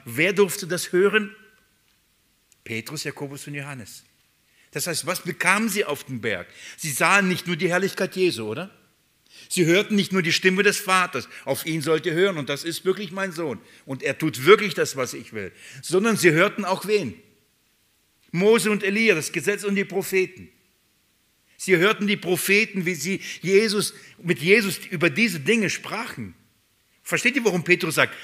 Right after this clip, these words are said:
„Umso haben, umso fest, und so haben wir das prophetische Wort, umso fester“? Ja, warum? In,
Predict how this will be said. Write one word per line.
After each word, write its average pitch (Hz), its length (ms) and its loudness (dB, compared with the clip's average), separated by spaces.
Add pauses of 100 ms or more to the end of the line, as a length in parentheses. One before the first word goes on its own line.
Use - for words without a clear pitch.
(160)
„Umso 196 720 4
haben, 180 380 -2
umso 165 280 -2
fest, 208 380 -2 (180)
und 175 140 -4
so 196 180 2
haben 196 220 4
wir 202 80 2
das 175 140 -4
prophetische 170 500 -2
Wort, 165 160 -6 (120)
umso 208 400 0
fester“? - 580 0 (440)
Ja, 165 140 0
warum? 190 380 2 (760)
In, 175 200 -4